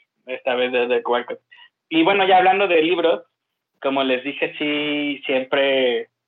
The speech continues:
como estos premios Nobel son algunos muy significativos para mí, T S Eliot, eh,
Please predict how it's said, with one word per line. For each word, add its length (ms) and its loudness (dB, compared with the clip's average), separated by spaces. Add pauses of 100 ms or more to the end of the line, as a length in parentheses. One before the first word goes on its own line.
(140)
como 240 2
estos 200 -2
premios 280 2
Nobel 360 0 (140)
son 800 -4
algunos 540 -4 (120)
muy 180 -4
significativos 680 -6
para 180 -2
mí, 260 -8 (300)
T 120 0
S 140 0
Eliot, 380 2 (200)
eh, 240 -12